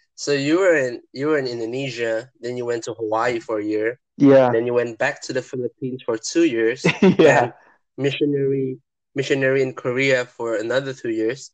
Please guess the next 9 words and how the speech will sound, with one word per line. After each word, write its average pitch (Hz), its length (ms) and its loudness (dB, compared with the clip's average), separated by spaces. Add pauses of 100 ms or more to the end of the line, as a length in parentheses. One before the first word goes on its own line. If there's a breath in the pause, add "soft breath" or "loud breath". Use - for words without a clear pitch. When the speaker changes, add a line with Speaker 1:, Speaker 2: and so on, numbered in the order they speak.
(120)
Speaker 2:
Yeah. 143 500 6 (920)
Speaker 1:
And 127 440 -2 (540)
right 160 320 0
now 160 200 0
you're 139 300 -2
in 131 220 -4
Idaho. 117 680 -4
So 139 440 4
Speaker 2:
Yeah. - 80 -10